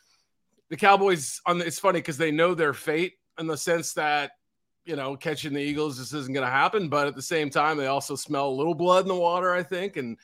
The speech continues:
they're gonna take their opportunity to, you know, to, to, to make sure that they're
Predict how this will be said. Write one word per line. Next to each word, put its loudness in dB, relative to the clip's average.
they're -6
gonna -2
take -4
their 0
opportunity -2
to, -2
you 2
know, 2
to, -4
to, 2
to -10
make 0
sure 0
that -2
they're 2